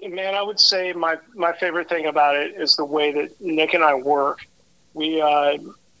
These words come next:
he comes up with an idea. I get it from an iPhone recording or from him tracking it in Logic a bit. And I love,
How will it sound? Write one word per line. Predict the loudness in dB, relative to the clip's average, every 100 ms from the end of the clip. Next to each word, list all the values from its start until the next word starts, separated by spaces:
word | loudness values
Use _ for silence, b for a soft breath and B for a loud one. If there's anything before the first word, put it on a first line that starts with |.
| -10
he | -8 -2
comes | 0 4 2
up | 4
with | 2
an | 4
idea. | 4 4 0 -2 -2 -4 _ _ _ _ _ _
I | -4 -2
get | -2 -2
it | -4 -6 _ _ _ _ _
from | -2 0 0
an | 0
iPhone | 2 0 0 -2 -2
recording | -4 -4 -2 -2 -2 -4
or | -6
from | -6 -4 0 0 -2 -6 -10
him | -8 -4 -4 -2
tracking | 0 2 0 -2 -4
it | -4
in | -2
Logic | 2 2 2 -2 -6
a |
bit. | -6 -4 -4 -8 _ -20 _ _ _ _ _ _ _ _
And | -4 0 2 0 -2 0 -2 -2 _ -2
I | -2
love, | -2 -2 2 4 4 2